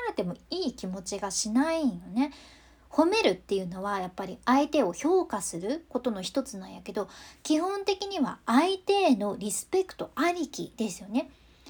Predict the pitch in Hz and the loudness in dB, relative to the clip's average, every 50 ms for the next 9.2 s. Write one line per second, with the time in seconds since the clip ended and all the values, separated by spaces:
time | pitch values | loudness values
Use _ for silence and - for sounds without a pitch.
0 | - - - - - - 220 202 202 - - 233 - - 349 381 403 415 453 453 | -20 -10 -10 -8 -6 -4 -4 -4 -4 -4 -2 -2 0 0 -2 -2 -2 -4 -4 -6
1 | - 262 226 208 190 202 202 190 190 - - 214 240 302 349 349 - 392 392 381 | -4 -4 -4 -2 -2 0 -2 -2 -2 -2 0 2 2 2 2 0 -2 0 2 4
2 | 359 285 208 190 180 190 180 - - - 311 311 311 - - - 220 208 196 190 | 4 2 2 2 -2 -4 -4 -6 -2 -2 -2 -2 -2 -4 -4 -4 -2 0 0 -2
3 | 190 185 196 269 403 508 466 302 - - - 233 233 247 247 247 - 269 262 262 | 0 2 4 4 4 4 2 0 0 2 2 4 4 4 2 2 2 0 2 4
4 | 262 240 208 196 202 202 190 185 - 285 - 269 240 - 240 262 254 254 262 - | 2 2 2 0 -4 -4 -4 -6 -8 -12 -12 -10 2 6 8 8 8 6 4 -2
5 | - 254 247 240 233 214 190 127 190 220 233 254 269 277 285 277 - 277 277 269 | 0 4 6 6 6 6 6 4 4 4 6 6 6 4 2 2 4 4 4 6
6 | 262 262 254 262 262 302 311 294 285 277 262 240 240 247 277 285 294 294 302 311 | 6 4 4 4 4 2 2 2 2 0 2 2 2 2 2 2 2 2 2 0
7 | 311 302 - - - - 233 233 233 233 233 220 - - 233 220 247 262 269 262 | 0 0 -2 -8 0 4 6 8 10 10 8 6 6 2 4 8 10 10 12 12
8 | - - - 277 233 247 220 202 202 196 220 240 233 240 - _ - 220 208 196 | 12 10 10 2 2 2 2 2 0 2 2 0 0 0 -8 _ -2 0 0 0
9 | 185 196 - | -2 -6 -8